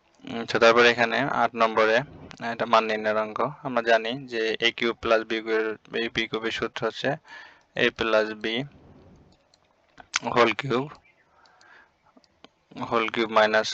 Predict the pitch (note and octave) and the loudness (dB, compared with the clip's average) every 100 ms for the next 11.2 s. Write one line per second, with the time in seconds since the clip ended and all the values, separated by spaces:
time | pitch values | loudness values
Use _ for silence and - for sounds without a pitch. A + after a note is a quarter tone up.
0 | A2+ G#2+ - A2+ G#2+ - - A2 G#2+ A2 | -4 -4 -2 -2 -2 -6 -6 -4 -2 -2
1 | A#2+ B2 B2 A#2 A2 G#2+ A2 A2 B2 C3+ | -4 -6 -4 0 0 -2 -2 -2 -2 -6
2 | - - - B2 A#2 A2+ A#2 A2+ - - | -18 -20 -10 -8 -8 -6 -4 -4 -4 -2
3 | B2+ D3 - - A#2+ A2+ - A2+ A2+ A2+ | -2 -4 -10 -6 0 0 0 0 0 -4
4 | - A#2 A2+ _ _ - - - - - | -8 -8 -8 _ _ -20 -20 -20 -20 -20
5 | _ - A#2+ A#2 A2 A2+ A2 B2 - A#2 | _ -6 -4 -2 0 0 2 0 0 4
6 | A2+ A2 G#2+ G#2+ G#2+ G#2+ A2 C#3 - B2+ | 4 4 2 0 0 -2 -2 -6 -10 -8
7 | A#2 A2 G#2+ A2+ A2+ - A#2+ A2 A2 A#2 | -2 -2 0 -2 -2 -6 0 0 2 2
8 | A2 A#2 - - _ _ A#2+ A2+ A2 A2 | 2 2 -6 -20 _ _ -6 -2 -2 -4
9 | A2 - C#3+ B2 A2 G#2+ - - A2 A2 | -6 -6 -6 -4 -4 -6 -6 -4 -2 -4
10 | C3 - - A#2 A2+ A2+ A#2+ A2+ A#2 A2 | -6 -10 -2 0 0 -2 -4 -4 -8 -10
11 | - | -6